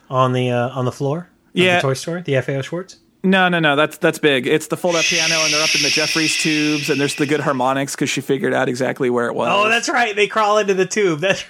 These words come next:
Speaker 1: <laughs> right. Now I remember it.
Speaker 2: Yeah.
Speaker 1: Oh, God, I'm not looking forward to that one. That was terrible.
Speaker 2: That one's awesome. It's so sweet.
Speaker 1: Oh.
Speaker 2: Aw.
Speaker 1: May-,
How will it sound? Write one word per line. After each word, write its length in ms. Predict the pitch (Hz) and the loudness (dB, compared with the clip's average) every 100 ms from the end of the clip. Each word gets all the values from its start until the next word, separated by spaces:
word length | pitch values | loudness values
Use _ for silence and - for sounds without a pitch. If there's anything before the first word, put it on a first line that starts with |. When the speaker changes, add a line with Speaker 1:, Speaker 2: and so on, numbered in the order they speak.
| - | -18
Speaker 1:
<laughs> 140 | - - | -8 -4
right. 180 | - | -2
Now 220 | 240 277 269 | 0 0 0
I 80 | |
remember 400 | 220 170 160 160 | 0 2 0 2
it. 200 | 180 190 | 0 0
Speaker 2:
Yeah. 440 | 175 170 185 180 147 147 139 - | 2 2 2 2 -2 -6 -8 -2
Speaker 1:
Oh, 720 | 202 208 208 202 196 190 185 | 0 2 4 4 4 2 2
God, 240 | 180 190 185 | 0 2 2
I'm 100 | 180 | 2
not 140 | 190 | 0
looking 220 | 185 185 | 0 -2
forward 260 | - 190 180 | 0 2 2
to 60 | |
that 200 | 170 170 | 2 2
one. 120 | 165 170 | 0 -4
That 280 | 175 - | -6 -6
was 160 | 202 190 | -2 -2
terrible. 540 | - 165 175 175 151 | -2 -2 2 0 0
Speaker 2:
That 280 | 175 180 480 508 | -2 0 2 2
one's 160 | 427 - | -2 -2
awesome. 640 | 254 349 - - 139 127 | 0 2 0 0 0 0
It's 140 | 214 | -4
so 180 | - 349 | -2 -2
sweet. 160 | 349 - | -2 0
Speaker 1:
Oh. 520 | 220 214 165 - - - | 2 2 0 -6 -12 -4
Speaker 2:
Aw. 380 | 190 135 120 131 | -2 -2 -4 -2
Speaker 1:
May-, 180 | 190 | -2